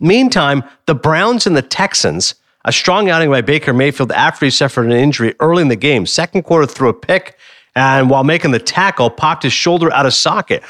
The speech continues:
Returned right after, though, so he is tough. Completed his next ten passes, threw a touchdown pass, ran for another.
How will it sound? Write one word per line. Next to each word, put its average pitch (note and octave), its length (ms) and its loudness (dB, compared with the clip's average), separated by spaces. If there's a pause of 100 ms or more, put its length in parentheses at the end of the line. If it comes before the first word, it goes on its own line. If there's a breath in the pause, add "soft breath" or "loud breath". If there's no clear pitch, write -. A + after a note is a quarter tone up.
(140 loud breath)
Returned A#3 320 2
right G#3+ 140 2
after, G3 340 0
though, G2+ 140 0
so C#3 160 -2
he E3 100 4
is A#3+ 140 0
tough. C#3 320 -2
Completed F3+ 300 2
his D3+ 120 -2
next - 260 -4
ten G#3 300 0
passes, F#3 540 -2 (280 loud breath)
threw G3 140 4
a D#3+ 60 2
touchdown F#3 420 0
pass, D3 300 -2
ran F3 240 2
for - 80 0
another. F3+ 340 0